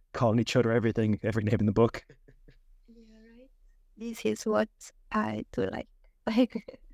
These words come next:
Speaker 1: Yes. Ah, people gotta just chill out.
Speaker 2: Mm-hmm.
Speaker 1: Uh, so, Gabby,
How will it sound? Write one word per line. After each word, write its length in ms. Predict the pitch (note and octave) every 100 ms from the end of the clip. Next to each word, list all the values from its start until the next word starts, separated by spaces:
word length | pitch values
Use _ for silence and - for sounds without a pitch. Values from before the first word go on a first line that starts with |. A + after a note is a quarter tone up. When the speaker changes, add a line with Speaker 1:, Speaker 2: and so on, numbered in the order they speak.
| - - - -
Speaker 1:
Yes. 540 | A2 F#2 F#2 - - - - - - - -
Ah, 160 | F#2+
people 300 | F#2+ A#2 G#2
gotta 220 | G2+ G#2 -
just 200 | - -
chill 200 | - G2
out. 180 | F#2 - - - - - - _ -
Speaker 2:
Mm-hmm. 320 | G#3 G#3+ G3+ - _ - - _ _ -
Speaker 1:
Uh, 140 | B2+
so, 160 | - C#3+
Gabby, 380 | D#3 C#3+ C3